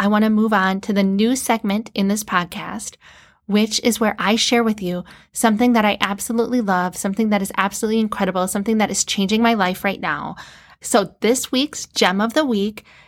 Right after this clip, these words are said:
is by a beautiful, incredible, generous, creative woman. Her name is Doctor Megan Powell, and she is the creator of The Power Within Her podcast. And I knew I had to share her podcast with you because she's all about empowering women, especially via journaling,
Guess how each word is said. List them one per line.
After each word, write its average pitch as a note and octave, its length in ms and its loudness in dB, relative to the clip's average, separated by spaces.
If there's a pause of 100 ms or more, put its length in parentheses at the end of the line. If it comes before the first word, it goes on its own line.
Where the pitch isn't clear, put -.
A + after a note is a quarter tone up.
(140)
is G3+ 240 2
by G3 360 0
a G3+ 100 2
beautiful, G#3 460 0
incredible, F#3 580 -2
generous, F#3 500 -4
creative G#3 400 0
woman. G3 400 -4 (280)
Her A3+ 120 2
name G#3 260 4
is G3+ 160 -2
Doctor G3+ 280 0
Megan G3 340 0
Powell, F3+ 480 0
and A3 160 2
she G#3 240 0
is A#3+ 160 0
the D4 100 0
creator B3 480 0
of G#3 140 -2
The - 80 -6
Power G#3 580 -4
Within G#3+ 380 -2
Her G3 180 -4
podcast. G3+ 760 -6 (420)
And A#3 160 4
I A#3+ 60 6
knew B3 180 6
I C4+ 80 4
had C4 160 2
to C4+ 80 2
share G#3 320 2
her C4+ 140 2
podcast G#3 540 0
with B3 200 0
you E3 260 -6 (360)
because A#3 260 2
she's G#3+ 240 0
all G3+ 240 2
about F#3+ 380 0
empowering G3 580 -2
women, F#3+ 520 -4 (180)
especially G#3 640 0
via G#3 260 2
journaling, F3 560 -4